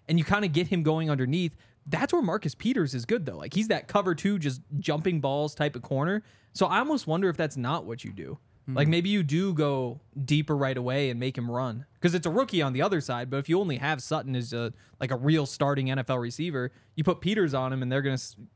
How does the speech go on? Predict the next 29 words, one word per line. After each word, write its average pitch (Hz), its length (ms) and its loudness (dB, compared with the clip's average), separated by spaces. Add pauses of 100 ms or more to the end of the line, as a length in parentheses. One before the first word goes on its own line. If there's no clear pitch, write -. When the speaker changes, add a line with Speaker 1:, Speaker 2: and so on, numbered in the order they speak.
Speaker 1:
it, - 180 -2
it 175 60 2
makes 180 260 0
me 214 160 -2
think 135 240 -4
you 147 80 0
gotta 143 240 0
send 139 220 -2
him 120 100 -4
deep. 165 240 -6
You 131 80 -4
don't 143 160 0
wanna 139 140 -2
mess 139 240 -4
around 135 240 -2
with 120 80 -4
the 120 100 -4
underneath 123 320 -4
stuff. - 320 -12
Speaker 2:
So 143 160 0
do 127 80 -2
you 135 80 0
think 131 180 -2
they're 127 80 0
not 117 180 0
gonna 117 120 -4
have 113 80 -2
Jerry 117 240 -4
Jeudy? 127 360 -8